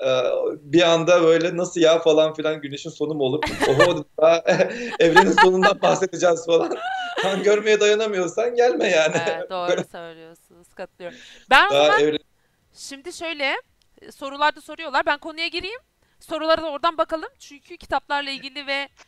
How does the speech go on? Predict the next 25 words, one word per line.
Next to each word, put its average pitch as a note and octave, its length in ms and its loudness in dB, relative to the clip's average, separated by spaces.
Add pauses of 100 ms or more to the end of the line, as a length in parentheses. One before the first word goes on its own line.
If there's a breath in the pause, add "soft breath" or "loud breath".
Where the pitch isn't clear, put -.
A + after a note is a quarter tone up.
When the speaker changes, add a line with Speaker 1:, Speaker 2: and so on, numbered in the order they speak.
(220)
Speaker 2:
uzayla B3 400 -2
ilgili B3 200 -16
sorular A#3+ 320 -10
gelmeye F3 280 -12
başladı. F3 320 -16
Hem A#3+ 120 -10
konuya G#3+ 280 -16
girmiş G3 200 -4
Speaker 1:
Evet, F#3+ 140 4
Speaker 2:
oluruz D#3 200 -16
böylece. D3 200 -20
Speaker 1:
tamam, D3+ 300 0
Damla. E3 300 0 (180)
Speaker 2:
Tamam, G3 120 -6
o - 20 -6
zaman E3+ 200 -2
Speaker 1:
Damla, E3+ 60 -2
Speaker 2:
ben D4+ 120 2
Speaker 1:
kendini - 100 -2
Speaker 2:
kendimden C#4 260 -2
Speaker 1:
tanıt. F#3+ 140 -4
Speaker 2:
bahsedeyim. D#3 380 -16
Tamam. F#3 240 -6
Speaker 1:
Kendini C3+ 220 -4
tanıt. - 140 -10